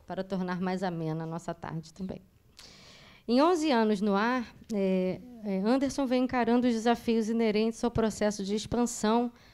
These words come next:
do rádio e do jornalismo no ambiente web.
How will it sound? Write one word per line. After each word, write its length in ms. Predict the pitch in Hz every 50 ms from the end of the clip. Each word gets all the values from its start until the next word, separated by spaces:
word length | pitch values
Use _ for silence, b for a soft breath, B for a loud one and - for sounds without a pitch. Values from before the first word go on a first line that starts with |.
| b b -
do 140 | 196 226
rádio 640 | 208 170 185 214 214 226 254 285 269 240 262 254 -
e 100 | - 226
do 140 | 202 214 208
jornalismo 920 | 190 196 202 214 214 196 185 180 185 185 180 226 226 226 240 240 240 240 - _
no 140 | - 214 220
ambiente 520 | 220 226 220 226 226 220 226 220 - - 247
web. 400 | 240 202 185 170 160 160 160